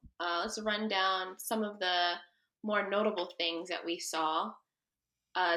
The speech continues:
Tom Brady had his debut with the Tampa Bay Buccaneers,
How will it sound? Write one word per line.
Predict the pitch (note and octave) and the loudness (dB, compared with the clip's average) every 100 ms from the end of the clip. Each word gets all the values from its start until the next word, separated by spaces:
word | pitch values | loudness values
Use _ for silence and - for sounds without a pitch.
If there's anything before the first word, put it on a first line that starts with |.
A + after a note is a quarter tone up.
| E3+ | 2
Tom | C4 C#4+ D4 | 2 4 4
Brady | G4 - - - - | 4 0 -2 -10 -10
had | G3+ | -8
his | G3 F#3+ | -6 -4
debut | F#3 F#3 F#3 E3+ E3+ E3+ | 2 2 2 -2 -4 -4
with | |
the | F#3+ | -10
Tampa | - F#3+ G3 | -10 -8 -6
Bay | F#3 F3+ E3+ | -4 -4 -6
Buccaneers, | E3+ F#3 E3+ E3+ A#3+ - | -6 -6 -4 -4 -6 -10